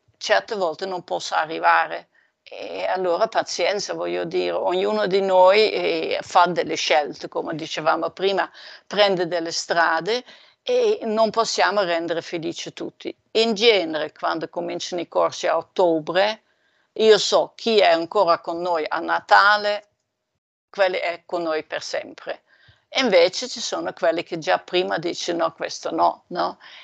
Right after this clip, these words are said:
E allora, oppure, siccome io do anche spazio al respiro, ai momenti meditativi, eccetera, chi vuole un yoga fit,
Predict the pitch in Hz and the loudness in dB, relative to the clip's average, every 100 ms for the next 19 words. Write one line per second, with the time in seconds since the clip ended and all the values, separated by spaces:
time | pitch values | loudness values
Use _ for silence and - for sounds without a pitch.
0 | - - 175 165 160 160 160 170 175 - | -8 0 2 4 2 2 0 -2 -2 0
1 | 180 180 - 247 - 185 220 269 226 180 | 4 6 6 4 2 6 8 8 8 8
2 | 165 160 165 - 185 185 196 202 180 175 | 4 0 -4 -8 -6 -4 -2 -4 -4 -4
3 | 170 160 165 170 180 - 180 156 165 - | -2 -2 -2 -4 -10 -4 0 0 -2 -4
4 | 175 156 156 156 170 - 185 170 170 160 | -2 -2 -2 -4 -6 -8 -6 -4 0 2
5 | 165 165 165 170 170 160 180 165 160 165 | 2 0 -2 -2 -4 -4 -4 0 0 0
6 | - 175 - 190 180 156 165 160 - 170 | 0 -4 -4 -2 -2 0 -2 -2 -2 -4
7 | 165 196 214 226 - - _ _ _ - | -4 0 0 0 -10 -20 _ _ _ -2
8 | 311 285 202 202 175 170 170 175 220 220 | 4 4 4 2 2 -2 -2 2 2 4
9 | 185 - - 160 - - - | 0 0 -4 -4 -6 -16 -18